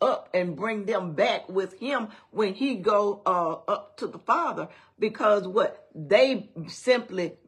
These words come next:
believed, but they did not have the blood that could do away with their sins. Their sins were only covered. So when he went down and he, uh,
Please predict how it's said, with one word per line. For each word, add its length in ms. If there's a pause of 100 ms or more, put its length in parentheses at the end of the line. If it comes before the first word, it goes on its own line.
believed, 920 (480)
but 420
they 220
did 300
not 320
have 480
the 120
blood 760
that 420
could 240
do 320
away 300
with 280
their 220
sins. 640 (260)
Their 280
sins 540
were 320
only 460
covered. 600 (260)
So 300
when 260
he 160
went 420
down 440 (300)
and 320
he, 360
uh, 180